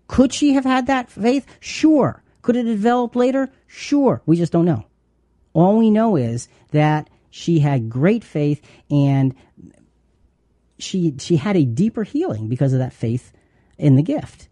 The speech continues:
because she worked to get herself in a position to be able to be healed. I think that the, the power of the healing went even further than just taking away the malady. I think it startled her own mind to a, a, a new potential reality.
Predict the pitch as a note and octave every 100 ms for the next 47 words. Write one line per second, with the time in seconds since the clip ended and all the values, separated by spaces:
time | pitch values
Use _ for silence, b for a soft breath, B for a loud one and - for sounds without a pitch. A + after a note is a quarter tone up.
0 | _ - F#3 - A3 - A3+ F#3+ E3+ F#3+
1 | C4 - - - F3+ C3 A3 G#3+ - G3
2 | - G3+ F3 G3 F3 E3 D3 G3+ - F3
3 | D#3+ D3+ D#3 D#3+ D#3 C#3 C#3+ C3+ C4+ G#3
4 | C#3 - b b b E3+ A3+ - E3+ D3
5 | C#3+ D3 C#3 - F#3 G#3+ G#3+ F3+ E3+ G3
6 | F3 D#3+ D#3+ D#3+ E3+ D3 - F#3+ F#3 D#3+
7 | D3+ C#3 D3 - F3 D#3+ D#3 C#3 C3 B2
8 | B2 B2+ C#3+ A#2 A2+ b b b C3+ E3
9 | D#3 - - - C#3+ E3 E3+ D#3+ D3+ C#3+
10 | C#3 C3 B2 D3 D#3+ C3 A#2 A#2+ A#2+ b
11 | b - C3+ A#2+ - - - - D3 D#3
12 | D#3 - C3+ B2+ A#2+ A#2 A2+ C#3+ C3+ -